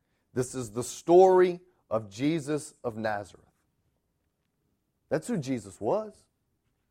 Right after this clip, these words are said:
That was his earthly title. But how does he begin? "This is the record of Jesus, the Christ, the son of David, the son of Abraham."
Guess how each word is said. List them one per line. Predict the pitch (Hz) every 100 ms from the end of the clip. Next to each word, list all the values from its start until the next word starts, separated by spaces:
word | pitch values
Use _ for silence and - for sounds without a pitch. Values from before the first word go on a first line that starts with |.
| _ _ _ -
That | 196
was | 208
his | 165 -
earthly | 147 156 151 127
title. | 110 131 196 170 190 _ _ _ _
But | 147 151
how | 180 214
does | 202
he | 180
begin? | 170 165 139 98 80 _ _ _ _
"This | - 170
is | 202 175
the | 165
record | 151 208 214 240 233 - _ _
of | 139 127 113
Jesus, | 135 233 277 185 104 101 113 - - - _ _ -
the | 120 135 196
Christ, | - 233 226 151 127 - - - _ _ -
the | 131
son | - - 180 240
of | 220
David, | 170 170 156 143 147 143 _ _ _ _
the | 123
son | 127 - 156 165
of | 156 117
Abraham." | 135 131 107 101 104 92 87